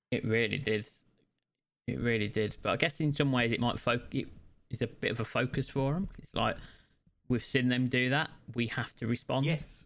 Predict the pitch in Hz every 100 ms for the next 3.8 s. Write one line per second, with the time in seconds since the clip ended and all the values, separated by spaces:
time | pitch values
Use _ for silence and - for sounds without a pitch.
0 | - 131 95 95 113 131 123 131 127 104
1 | 110 - _ - 107 95 95 92 - 101
2 | 90 90 92 90 87 87 _ _ _ _
3 | _ _ _ _ _ _ 95 87